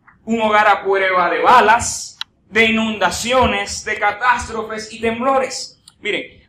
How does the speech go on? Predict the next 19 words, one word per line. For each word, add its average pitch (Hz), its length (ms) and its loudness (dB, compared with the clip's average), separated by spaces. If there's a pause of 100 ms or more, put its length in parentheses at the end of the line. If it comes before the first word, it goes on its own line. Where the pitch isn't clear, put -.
cuando 226 360 -8
en 220 220 -10
algunos 247 320 -8
países 247 420 -10
donde 180 640 -8
frecuentan 202 580 -10
los 180 140 -18
temblores, 180 960 -8
terremotos, 202 840 -8 (200)
una 185 220 -6
de 254 40 -6
las 247 140 -10
características 196 640 -8
de 226 40 -10
los 208 160 -10
ingenieros 190 480 -12
es 226 100 -16
tratar 214 320 -6
de 220 300 -10